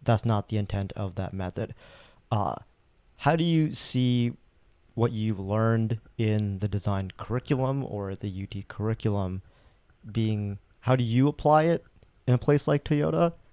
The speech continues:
How do you see something like human-centered design being used in a place like Toyota? And do you see a benefit in bringing in other methodologies? I know that was, like, a three-part question, but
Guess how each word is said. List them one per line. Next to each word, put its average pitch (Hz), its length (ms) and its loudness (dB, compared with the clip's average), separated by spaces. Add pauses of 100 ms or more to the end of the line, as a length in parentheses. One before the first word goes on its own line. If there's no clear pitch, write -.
(140)
How 117 160 0
do 113 60 0
you 107 240 0
see - 260 -2
something 117 360 -2
like 107 160 -2
human-centered 107 560 -2
design 101 640 -2
being 113 440 -2
used 117 520 0 (120)
in 120 80 0
a 117 60 0
place 120 260 0
like 123 180 0
Toyota? 120 500 2 (540)
And 107 540 0 (140)
do 104 100 -6
you 110 100 0
see 117 240 0
a 104 60 2
benefit 101 680 0
in 101 320 -4 (800)
bringing 110 380 2
in 104 200 0
other 101 220 0
methodologies? 95 1040 -6 (160)
I 123 40 0
know 117 60 2
that 113 60 0
was, 107 100 -4
like, 110 80 -4
a 110 40 -6
three-part - 500 -8
question, - 540 -10 (320)
but - 260 -8